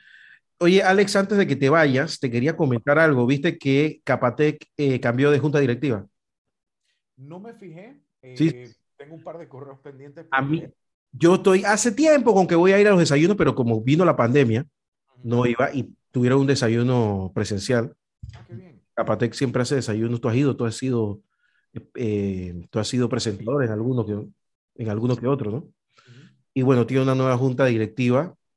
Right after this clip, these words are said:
Speaker 1: em, así que felicidades a los nuevos miembros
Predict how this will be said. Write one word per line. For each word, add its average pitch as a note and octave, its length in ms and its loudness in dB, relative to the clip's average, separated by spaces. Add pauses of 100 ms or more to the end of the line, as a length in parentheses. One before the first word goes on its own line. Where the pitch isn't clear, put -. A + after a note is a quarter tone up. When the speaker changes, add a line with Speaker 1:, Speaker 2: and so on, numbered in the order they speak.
(280)
Speaker 1:
em, G2+ 760 -4
así G#2+ 360 -10
que G#2+ 460 -2
felicidades A2 540 -4
a G2+ 60 -6
los F#2+ 120 -10
nuevos G2+ 180 -8
miembros G#2+ 500 -12